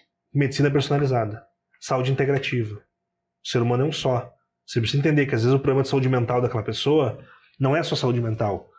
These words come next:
é um problema financeiro que ela tá. Ela sabe se organizar financeiramente. E às vezes resolver a organização financeira dela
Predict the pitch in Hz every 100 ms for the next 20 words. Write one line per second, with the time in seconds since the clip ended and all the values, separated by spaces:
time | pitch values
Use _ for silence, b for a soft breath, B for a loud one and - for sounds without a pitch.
0 | b 113 113 110 135 131 - 127 120 107
1 | - 92 - 110 - 110 120 117 117 120
2 | 123 107 120 107 104 - - _ _ b
3 | b b b - 117 135 147 147 135 135
4 | 180 208 - - - 127 135 143 123 147
5 | 151 135 - 151 131 131 175 160